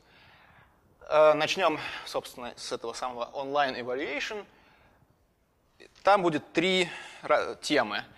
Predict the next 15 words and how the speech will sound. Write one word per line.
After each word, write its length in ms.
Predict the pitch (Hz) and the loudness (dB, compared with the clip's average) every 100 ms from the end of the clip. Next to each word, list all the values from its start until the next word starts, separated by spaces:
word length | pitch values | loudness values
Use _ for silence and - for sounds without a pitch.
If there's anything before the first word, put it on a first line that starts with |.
| - _ | -20 _
Во-первых, 360 | 139 - 196 175 | 0 6 6 6
нам 240 | 165 151 | 4 2
по-прежнему 560 | - 139 180 180 147 131 | 0 2 6 4 4 -4
нужны 260 | 135 123 | -6 -6
метрики, 460 | 135 202 269 202 - | -4 -2 -2 -4 -6
да, 200 | 123 151 | -6 -6
нам 120 | 180 | -6
надо 180 | 139 143 | -4 -4
смотреть, 460 | 147 147 156 165 - - _ _ _ _ _ _ _ _ _ _ _ - | -4 -2 -2 -2 -4 -20 _ _ _ _ _ _ _ _ _ _ _ -12
что 380 | - - 190 190 | -8 2 6 6
же 160 | 151 143 | 4 0
может 320 | 156 147 139 | 0 0 -2
определить 400 | 147 131 143 - | -4 -4 -4 0
качество 380 | 156 123 - 139 | 0 0 -2 -6
страницы, 520 | - 151 131 - | -4 -4 -4 -6